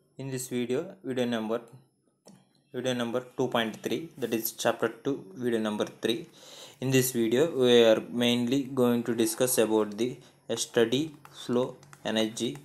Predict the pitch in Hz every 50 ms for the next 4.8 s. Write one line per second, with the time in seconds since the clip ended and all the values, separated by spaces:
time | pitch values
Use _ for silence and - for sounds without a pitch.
0 | - _ 117 113 110 110 - 110 104 104 - - - - - - _ - _ _
1 | _ - - - - 120 120 120 117 123 139 139 139 - - - - - - -
2 | - - - - - 117 - 120 123 120 117 104 95 95 - - - 67 67 -
3 | - - 123 123 120 113 117 131 139 139 - - - - - - - - - -
4 | - 135 135 131 127 127 123 - - - 123 117 113 120 147 -